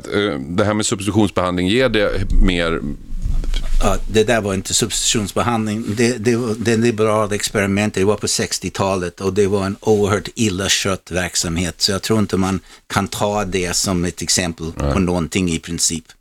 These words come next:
Speaker 1: Vi tackar Maja där. Har du några synpunkter på narkotikapolitiken? Är det dags att legalisera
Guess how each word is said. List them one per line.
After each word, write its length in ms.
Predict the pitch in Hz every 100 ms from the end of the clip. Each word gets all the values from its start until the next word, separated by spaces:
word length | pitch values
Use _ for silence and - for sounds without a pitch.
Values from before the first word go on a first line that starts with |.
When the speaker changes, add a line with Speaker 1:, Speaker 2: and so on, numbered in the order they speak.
| _ - - -
Speaker 1:
Vi 80 | -
tackar 300 | 123 123 123
Maja 220 | 127 117
där. 160 | 113 113
Har 180 | 117 127
du 140 | 143
några 140 | 156 147
synpunkter 480 | 151 131 139 127
på 180 | 127 135
narkotikapolitiken? 1000 | 127 120 123 - 120 123 110 120 120 110
Är 120 | 117
det 60 | 123
dags 360 | 123 127 -
att 200 | - 110
legalisera 840 | 113 113 113 110 - 120 117 117